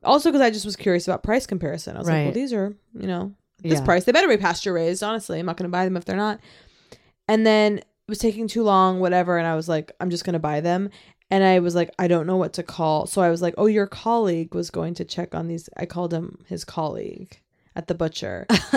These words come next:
Speaker 1: And it was so em-
Speaker 2: Well, that's, that's nice.
Speaker 1: I think it was fine.
Speaker 2: Coworker.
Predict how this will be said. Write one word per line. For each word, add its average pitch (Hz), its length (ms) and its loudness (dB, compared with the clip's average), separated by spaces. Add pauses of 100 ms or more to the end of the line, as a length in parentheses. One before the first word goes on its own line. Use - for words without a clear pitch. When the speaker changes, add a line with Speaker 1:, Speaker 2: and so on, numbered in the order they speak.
(540)
Speaker 1:
And 190 160 4
it 190 80 6
was 175 120 2
so 175 400 4
em- 156 180 0
Speaker 2:
Well, 240 140 -2
that's, - 560 -4
that's - 260 -2
nice. 214 360 0
Speaker 1:
I - 20 2
think 247 200 -2
it 247 60 4
was 214 160 0
fine. 165 500 -4
Speaker 2:
Coworker. 170 880 -4